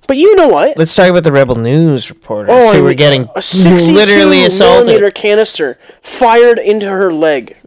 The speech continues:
Speaker 2: Yeah. What's her name? Alexi-
Speaker 1: Alexia Levine.
Speaker 2: Yeah. Uh, she, she's done some really great reporting. Shout
Speaker 1: Well,
Speaker 2: out to her.
Speaker 1: well, she's, she's the same reporter that at the pres-, the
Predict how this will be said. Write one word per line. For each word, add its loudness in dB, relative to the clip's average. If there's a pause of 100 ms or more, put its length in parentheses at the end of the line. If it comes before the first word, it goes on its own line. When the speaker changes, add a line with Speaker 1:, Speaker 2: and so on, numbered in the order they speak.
Speaker 2:
Yeah. -4 (920)
What's -6
her -4
name? -6
Alexi- -10
Speaker 1:
Alexia -2
Levine. -4 (120)
Speaker 2:
Yeah. -4 (560)
Uh, -2
she, -2
she's -4
done -4
some -8
really -6
great -8
reporting. -10 (340)
Shout -2
Speaker 1:
Well, 0
Speaker 2:
out -10
to -6
her. -4
Speaker 1:
well, 2
she's, -2
she's -6
the -6
same -4
reporter -2 (280)
that 0
at -4
the -2
pres-, 0
the -4